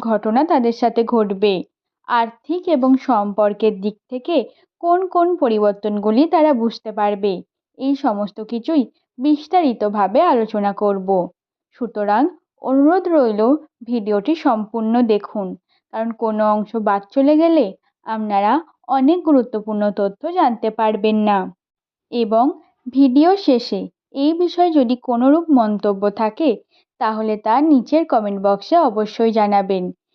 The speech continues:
এবং ভিডিওটি ভালো লাগলে অবশ্যই একটি লাইক করে দেবেন এবং চ্যানেলটিকে সাবস্ক্রাইব করে রাখবেন, যাতে এরূপ নিত্য প্রয়োজনীয় ভিডিওগুলি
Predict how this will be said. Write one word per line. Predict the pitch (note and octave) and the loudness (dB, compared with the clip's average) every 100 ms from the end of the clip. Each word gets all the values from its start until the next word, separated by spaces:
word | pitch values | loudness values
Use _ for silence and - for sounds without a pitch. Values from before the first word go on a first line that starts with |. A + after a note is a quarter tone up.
| _ - | _ -12
এবং | A3+ A3 | -8 -6
ভিডিওটি | F#3+ G#3+ G#3 G3+ A3 | -4 -2 0 0 -2
ভালো | G3+ G#3 G#3+ | -2 -2 2
লাগলে | B3 B3 B3 E4 G4+ _ _ _ | 2 2 2 2 0 _ _ _
অবশ্যই | D4+ D4+ E4 D#4 E4+ C#4 | -2 0 0 2 2 2
একটি | A#3 - B3+ | 0 -6 -2
লাইক | C4 G#3 - | 0 -2 -4
করে | A3 G#3 | -2 -2
দেবেন | G3 G#3 G3+ F#3+ F3+ _ _ - | 0 0 0 -2 -6 _ _ -16
এবং | A3 A3 G#3+ | -8 -8 -4
চ্যানেলটিকে | G#3 G3 G3 F#3+ G3+ C#4 F#4 - _ _ D4+ | -4 -2 -6 -8 -6 -4 -4 -8 _ _ -4
সাবস্ক্রাইব | C4+ C#4 D4+ E4 E4+ | -4 -6 -6 -6 -4
করে | D#4 B3 | 0 2
রাখবেন, | A3 G#3+ G3+ G3+ F#3+ - _ _ | 2 0 -2 -4 -6 -10 _ _
যাতে | A#3 A3 A3 - | -10 -6 -6 -4
এরূপ | G#3+ G#3+ C#4+ | -4 0 2
নিত্য | F4+ D#4 - B3+ | 4 2 0 -6
প্রয়োজনীয় | A#3+ A3+ A3+ A3 A3 G#3+ | -2 -2 0 0 0 0
ভিডিওগুলি | G#3 G3 A#3 C#4+ D#4 D#4 | -2 0 2 2 4 4